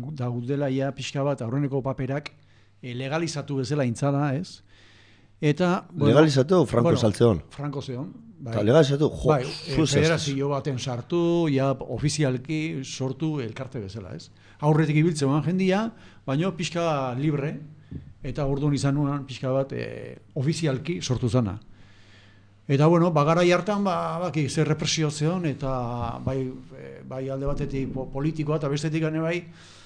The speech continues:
Speaker 1: pixk-, elizak zer represio egiten zuen, ez? Garai hartan, ba, moral aldetikan, eta, bueno, ba, jendia pixkat, esan behar dik, eh, garai hartan, eh, mendia juten zala pixka bat, eh, askatasun bila pixkat, ez?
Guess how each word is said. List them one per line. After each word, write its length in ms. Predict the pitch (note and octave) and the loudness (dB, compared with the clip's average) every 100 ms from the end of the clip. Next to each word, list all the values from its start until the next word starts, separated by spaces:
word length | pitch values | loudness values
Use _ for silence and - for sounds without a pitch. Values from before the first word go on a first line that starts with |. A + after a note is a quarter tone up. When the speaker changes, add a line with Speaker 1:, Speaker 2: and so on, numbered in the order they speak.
| - - | -20 -8
Speaker 1:
pixk-, 180 | C#3+ - | -6 -2
elizak 400 | C#3+ E3 - D#3 | 0 0 0 -2
zer 180 | - D#3 | -2 -2
represio 380 | D3 C3 C#3 C3+ | -2 -4 -4 -4
egiten 180 | B2+ C3 | -2 -4
zuen, 220 | B2 C#3+ | -4 -4
ez? 140 | C3 D3+ | -4 -4
Garai 220 | C3 D3 | -2 0
hartan, 340 | C#3 - D#3+ D#3 | -2 -2 -2 0
ba, 140 | B2+ A#2 | -2 -2
moral 360 | B2+ C#3 D3+ D3+ - - D3 - - D3 | -2 -2 -2 -4 -10 -18 -18 -18 -18 -14
aldetikan, 720 | C#3+ D3 D3+ C#3+ D3+ D#3 D3+ | -8 -8 -6 -4 -2 -2 -2
eta, 240 | C#3+ C#3+ B2+ | -4 -6 -6
bueno, 280 | B2+ B2 | -6 -6
ba, 320 | C#3 B2 B2 - - - - - - | -8 -10 -14 -18 -20 -20 -20 -20 -4
jendia 220 | D3+ D#3 D#3+ | 0 2 0
pixkat, 380 | - F3 F3 - | 0 -2 -4 -6
esan 240 | E3+ E3 | -2 0
behar 80 | D#3+ | 2
dik, 200 | F3+ F3+ | 0 -2
eh, 120 | C3 | -4
garai 240 | C3 D3+ D#3 | -2 0 0
hartan, 300 | D#3 F3+ F3+ | -2 -4 -2
eh, 200 | C#3 C3 | -2 -2
mendia 360 | B2 B2 D3+ D#3+ | -2 0 2 2
juten 200 | F3 F3+ | 0 -2
zala 200 | F3 E3+ | -2 -2
pixka 260 | D#3+ - E3+ | -4 -2 0
bat, 200 | F#3+ D3+ | 0 -2
eh, 320 | B2+ B2 B2 - - - - | -4 -6 -8 -10 -12 -20 -14
askatasun 560 | - - E3 F3+ D3 | -6 -4 -2 -2 -4
bila 260 | A#2+ A2+ G#2 | -4 -8 -10
pixkat, 320 | G2+ - G2+ | -12 -14 -12
ez? 240 | C3+ E3+ | -12 -12